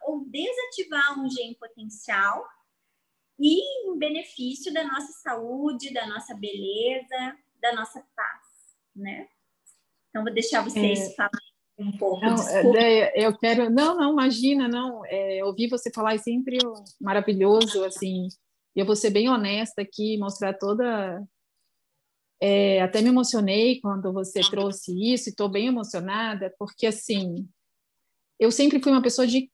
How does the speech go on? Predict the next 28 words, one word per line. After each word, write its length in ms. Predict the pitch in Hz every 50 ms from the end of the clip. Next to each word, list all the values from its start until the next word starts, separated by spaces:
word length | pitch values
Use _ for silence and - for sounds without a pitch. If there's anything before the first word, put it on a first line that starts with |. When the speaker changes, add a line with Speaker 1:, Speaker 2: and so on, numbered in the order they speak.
| _ _ -
Speaker 2:
crer. 360 | - 233 220 208 202 202 202 - - _ _ _ _ _ _ _ _ -
Eu 180 | 208 214 214
tenho 280 | 214 - - 254 247 247
uma 160 | 247 240 233
fé 400 | 233 240 - 240 247 262 254 247
inabalável, 1120 | 247 240 233 226 233 226 - - 240 233 247 247 254 269 254 208 170 156 156 156 156 185 175
digamos 520 | 175 180 175 - 185 170 175 175 175 175
assim, 380 | 185 190 - - - 175 170 180 190 185 - _ _ _ _ _ _ _ _ _ _ -
sem 360 | - - 285 285 285 277 262
ter 300 | - 269 262 247 247 254
nada 840 | 240 233 233 240 254 269 285 311 285 247 214 208 190 185 175 190 208 196 _ _
que 100 | - 269
eu 60 | 247
possa 340 | 240 - 254 254 247 247 269
provar 640 | 262 - 277 285 277 226 202 214 190 185 180 180 -
pras 180 | - 185 180 -
pessoas. 720 | - 202 202 - - - 165 165 185 170 165 - - - _ _ -
E 100 | 240 247
eu 100 | 262 277
não 160 | 277 294 320
sou 300 | 311 - - 302 311 311
acadêmica. 960 | 294 262 - - 233 202 185 196 196 185 175 170 170 170 - - - 202 208 214 _ _ _ _ _ _ _ _ _ _ _ _ _ _ -
Eu 180 | - 269 302 320
simplesmente 760 | - - - 359 381 381 359 359 359 - 320 294 320 339 370
acredito 640 | 370 381 381 381 381 339 262 - 277 294 285 -
e 40 | 320
me 100 | 294 330
entrego, 680 | 330 320 320 294 254 240 220 214 208 208 208 208 220